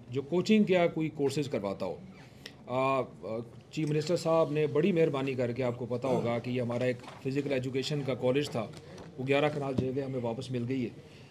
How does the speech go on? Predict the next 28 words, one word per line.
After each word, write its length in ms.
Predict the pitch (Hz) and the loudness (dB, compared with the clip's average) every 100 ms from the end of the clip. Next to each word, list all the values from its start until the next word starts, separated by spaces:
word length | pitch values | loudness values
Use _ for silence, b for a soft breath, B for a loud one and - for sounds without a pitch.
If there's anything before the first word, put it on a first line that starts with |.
| - | -10
<clears throat> 160 | - - | -2 12
हमारा 420 | 285 208 170 175 | 12 12 10 8
Institute 480 | 165 170 - 175 170 | 8 4 4 4 6
of 200 | 160 147 | 6 4
Sports 440 | 143 - 160 160 | 0 0 2 2
Sciences 360 | 143 131 131 147 | 0 -2 -2 -4
पंजाब 400 | - 127 131 131 | -2 0 0 0
के 80 | 143 | -2
नाम 180 | 127 123 | -2 -2
से 140 | 139 | -2
इदारा 260 | 117 113 123 | -2 -2 -2
बन 180 | 113 | -2
चुका 240 | 117 135 127 | -4 -2 -2
है। 100 | 101 B B B B B B - | -4 B B B B B B -6
<clears throat> 400 | 165 214 277 302 | 0 6 12 12
उसका 280 | 180 160 - | 10 4 2
एक 160 | 180 170 | 2 2
हफ्ते 220 | - 170 | 2 4
का 120 | 165 | 4
course 300 | - 156 156 | 2 -2 0
हम 80 | 160 | 0
करवा 280 | 131 120 127 | 0 2 0
चुके 220 | 127 117 | -2 -6
हैं। 160 | 90 - - - - | -6 -12 -20 -18 -6
तो 100 | 147 | -2
तमाम 460 | 151 151 208 254 | 0 4 6 6
talented 480 | 214 185 170 165 190 | 6 4 4 2 0
sportsmen 680 | - - 151 151 147 123 | 0 2 2 2 -2 -2